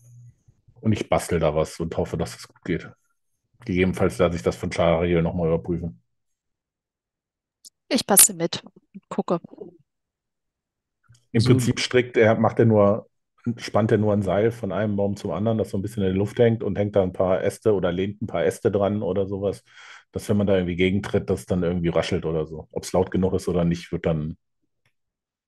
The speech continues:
Speaker 1: wird sich im Zweifel zeigen.
Speaker 3: Gut.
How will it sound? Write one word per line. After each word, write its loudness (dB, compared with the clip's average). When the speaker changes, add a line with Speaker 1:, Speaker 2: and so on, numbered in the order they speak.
Speaker 1:
wird 0
sich 0
im -2
Zweifel 0
zeigen. -2
Speaker 3:
Gut. -4